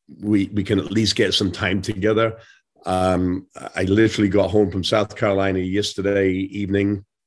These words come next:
Um, but being in San Diego, being in Los Angeles, being in, in, in all these different places before, um, I've got two days at home with her now, and then we're back on the road again. And, and it's kind of,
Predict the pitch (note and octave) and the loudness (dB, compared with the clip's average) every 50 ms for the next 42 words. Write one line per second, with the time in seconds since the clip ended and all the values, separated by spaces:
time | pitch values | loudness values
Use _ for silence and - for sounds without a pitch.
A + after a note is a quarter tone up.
0 | - - F2 F2 F2 F2 E2+ E2+ E2+ F2 E2+ E2 E2 E2+ _ _ _ _ _ _ | -8 -6 -4 -2 -2 0 0 0 -2 -2 -2 -4 -6 -8 _ _ _ _ _ _
1 | - - - - - _ _ _ _ _ _ _ _ - G#2+ G2 F2 F2+ G#2 G#2 | -20 -20 -20 -20 -20 _ _ _ _ _ _ _ _ 0 0 0 0 2 2 4
2 | G#2 G2+ G2 F#2+ F#2 F2+ F2+ F#2 F#2 F2+ - - A2+ G#2+ G#2+ G#2 G#2 G#2 G2 G2 | 4 4 4 4 2 2 0 -2 -2 0 0 2 2 2 4 4 6 6 4 4
3 | F#2+ F#2+ G#2 G2+ G2 G2 G2 F#2+ F2+ - G2+ G2 F#2+ F2+ F2+ F2 - A2 G2 G2 | 2 2 2 4 4 4 2 2 0 -2 -4 -4 -4 -4 -4 -4 -2 -2 -2 -2
4 | F#2 G2 G2+ G2 F#2 F#2+ F#2 F2 E2+ - G2 F#2 F#2 F#2 F2+ F2+ F2+ F2 - - | -4 -2 -2 0 0 0 0 -2 -6 -6 -4 -4 -2 -2 -4 -4 -4 -6 -6 -4
5 | G2+ F#2+ F2+ F2 E2 - G#2 G2+ G#2 G#2 G#2 G#2+ G2 F2+ - G#2 F#2+ G2 F2+ E2 | -4 -4 -4 -2 -2 2 4 4 6 6 4 4 2 2 0 -2 -2 -2 -6 -2
6 | - G#2 G2 F#2+ F#2 F2 G2 E2 - - F2+ E2+ - - C#3 B2 F#2+ F2 E2 D2 | 0 0 0 0 0 -2 -4 -6 -6 -8 -10 -4 2 4 6 6 6 4 2 0
7 | - - _ _ _ _ _ _ _ _ _ _ _ - - F#2 F2+ F#2 F2+ F2+ | -4 -14 _ _ _ _ _ _ _ _ _ _ _ -8 -4 -2 0 0 0 0
8 | F#2 F2+ F2 F2 F2 _ _ _ _ _ _ _ _ _ _ - - F#2+ F#2 F2 | 0 -2 -4 -6 -10 _ _ _ _ _ _ _ _ _ _ -8 -6 -4 -2 0
9 | G#2+ - - - - A#2 G#2+ G#2+ A2 G#2 G2 G#2+ - A2 A2 A2+ G#2+ G#2+ G#2 F#2+ | -2 -2 -2 0 0 2 4 4 4 4 4 2 0 2 2 2 2 2 2 0
10 | F#2 F#2 G#2 G2 F#2+ F#2 F2 E2+ E2+ E2+ G2 A#2 C3 - _ _ _ _ _ _ | 0 0 0 0 0 0 -2 -4 -4 -4 -4 -6 -6 -10 _ _ _ _ _ _
11 | _ - F#2 F#2 F#2+ G2 G2+ G2 G2 F#2+ F#2+ F#2 F#2 F#2+ F#2 - F#2 G2 F2 D#2+ | _ -8 -4 -2 0 2 2 2 2 2 2 2 2 0 -2 0 -2 -2 0 0
12 | G2 F#2+ F#2+ - F2+ E2+ F2 G2+ C3+ E3 D#3+ A#2 D#2+ D2 C#2 C2 C2 C#2 D#2 D#2+ | -2 -2 -2 -2 -2 0 2 2 4 2 2 0 -2 -6 -10 -10 -10 -10 -10 -8
13 | E2 D#2+ D#2 D#2 D#2+ F#2 E2+ - - - - - F2 F2 F#2 E2+ D#2+ D#2+ | -8 -8 -8 -6 -6 -6 -6 -4 -6 -8 -4 -2 -2 0 0 0 -2 -4